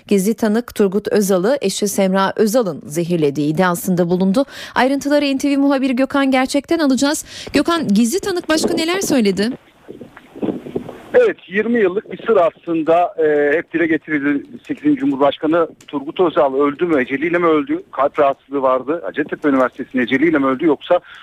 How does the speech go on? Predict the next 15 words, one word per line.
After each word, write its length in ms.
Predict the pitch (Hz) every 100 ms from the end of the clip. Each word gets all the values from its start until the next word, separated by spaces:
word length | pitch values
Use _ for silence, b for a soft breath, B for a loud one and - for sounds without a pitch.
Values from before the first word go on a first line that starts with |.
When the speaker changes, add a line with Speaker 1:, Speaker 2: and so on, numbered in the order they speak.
| B -
Speaker 2:
öldürüldü 540 | 190 180 180 185 175 170
mü? 100 | 156
Ahmet 320 | 165 175 185
Özal 320 | 165 165 139
bunu 160 | 151 135
gündeme 340 | 147 147 143
getirdi. 540 | 135 - 139 120 180 180
Son 300 | - 151 143
günlerde 680 | 135 147 139 131 131 185 170 -
Devlet 260 | 123 143 -
Denetleme 420 | 131 135 180 233
Kurulu 320 | - 147 117
şüpheyi, 360 | - - 165 127
e, 520 | - 135 131 123 107
dillendirdi 640 | 147 143 147 143 143 147